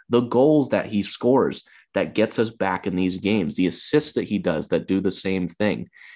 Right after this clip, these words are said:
He doesn't do anything wrong. You know, and as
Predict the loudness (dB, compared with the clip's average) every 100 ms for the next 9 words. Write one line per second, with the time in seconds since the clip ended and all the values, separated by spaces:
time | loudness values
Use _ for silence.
0 | -20 _ -4 0 2 2 0 -2 -6 -6
1 | 2 4 4 2 0 -2 -2 -4 -2 -2
2 | -2 -2 -2 -2 -6 -14 _ _ _ 0
3 | 2 4 4 2 2